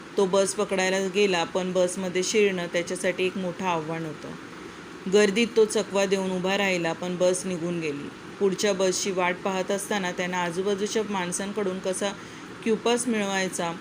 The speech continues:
कसा प्रवास करायचा याचं निरीक्षण केलं. हळूहळू तो प्रवासात तरबेज झाला. नंतर हेच ते शहरातलं मुख्य वाहन.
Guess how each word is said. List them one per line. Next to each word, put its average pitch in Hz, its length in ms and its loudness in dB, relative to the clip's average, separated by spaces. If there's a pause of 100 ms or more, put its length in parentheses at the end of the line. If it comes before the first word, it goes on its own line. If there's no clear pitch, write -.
(300)
कसा 208 200 2
प्रवास 208 460 0
करायचा 185 440 0
याचं 180 360 -2
निरीक्षण 180 460 -4
केलं. 160 240 -6 (540)
हळूहळू 214 520 6
तो 202 80 2
प्रवासात 190 540 0 (120)
तरबेज 185 380 2
झाला. 180 340 0
नंतर 175 380 0
हेच 196 380 0
ते 190 100 0
शहरातलं 170 560 -2
मुख्य 185 360 -4
वाहन. 156 340 -4